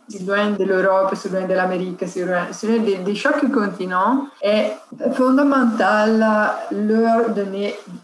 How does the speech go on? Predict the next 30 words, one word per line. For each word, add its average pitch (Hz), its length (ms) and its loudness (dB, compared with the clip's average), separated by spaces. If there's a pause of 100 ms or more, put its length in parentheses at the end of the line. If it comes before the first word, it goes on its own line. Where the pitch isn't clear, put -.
(300)
quelque 262 220 2
chose 214 240 0
en 185 160 0
plus, 180 440 -10
non ? 185 220 -2
Donner 202 240 0
la 247 100 2
possibilité 202 680 -2
de 185 120 0
voir 196 400 2
l'œuvre 190 500 0 (160)
des 170 160 0
artistes 226 720 -2 (420)
ou 240 60 2
rencontrer 226 540 2
des 196 100 2
collectionneurs 196 800 -2
qui 214 80 -6
peuvent 226 420 -2
raconter 220 640 0
physiquement 220 880 2
là 190 680 2
quelque 220 300 -2
chose 220 320 0
qu'ils 196 220 -2
n'ont 180 100 -2
pas 220 260 2
l'occasion 190 460 0
de 170 140 -4
voir. 185 280 0